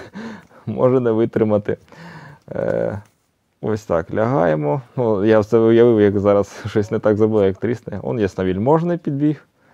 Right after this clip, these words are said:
Бачите, трошки він прив'язаний подалі. Ось то, ось очки, все, можна лягати. Реально легенько, пухенько. І одразу, ну,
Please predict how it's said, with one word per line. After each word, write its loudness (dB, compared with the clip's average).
Бачите, -4
трошки -4
він -2
прив'язаний -2
подалі. -4
Ось -12
то, -4
ось -6
очки, -2
все, -2
можна 0
лягати. 0
Реально 4
легенько, 2
пухенько. -6
І -2
одразу, 2
ну, -4